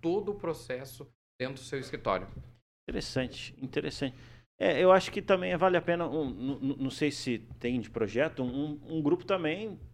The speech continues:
Speaker 2: é, de repente, pro pessoal ali, é, pré-conhecer, né? O,
Speaker 1: É, uma, é uma
Speaker 2: o
Speaker 1: coisa que eu, que eu estudo a ideia justamente para as pessoas ver como que é, pra elas saber onde que elas estão investindo o dinheiro dela.
Speaker 2: Legal,
Speaker 1: Pra ela
Speaker 2: legal.
Speaker 1: saber o, o,
Speaker 2: Sim.
Speaker 1: seria um case de sucesso, né?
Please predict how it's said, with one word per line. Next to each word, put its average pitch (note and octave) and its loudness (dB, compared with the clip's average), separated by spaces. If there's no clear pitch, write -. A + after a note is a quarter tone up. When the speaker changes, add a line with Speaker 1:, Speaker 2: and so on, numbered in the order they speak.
Speaker 2:
é, A#2+ -2
de A2 -6
repente, C3+ -4
pro D3 -6
pessoal D3 0
ali, B2+ 0
é, A2 -2
pré-conhecer, C3 -2
né? G#2+ -4
O, F#3 0
Speaker 1:
É, F#3 0
uma, E3+ 2
é D#3+ 0
uma F3 2
Speaker 2:
o F3 -6
Speaker 1:
coisa F3 0
que F#3+ -4
eu, F3 2
que F3+ -2
eu D#3+ 4
estudo D3+ 2
a A#2+ 6
ideia C3+ 4
justamente C#3+ -2
para D3 0
as C#3+ -4
pessoas D3+ 0
ver D3 -4
como G#3+ -4
que C#3 -2
é, D#3+ 4
pra D#3+ 4
elas E3 4
saber F3 4
onde E3 0
que C#3 0
elas B2 4
estão A#2+ 0
investindo A2+ 0
o A2+ 0
dinheiro G#2 2
dela. F#2 -2
Speaker 2:
Legal, A2 -10
Speaker 1:
Pra B2 6
ela B2 8
Speaker 2:
legal. G#2 0
Speaker 1:
saber D#3 2
o, G#2+ 4
o, - -2
Speaker 2:
Sim. B2+ -10
Speaker 1:
seria F3+ 0
um G3 -2
case F#3 0
de E3+ -10
sucesso, - -4
né? C#3 -4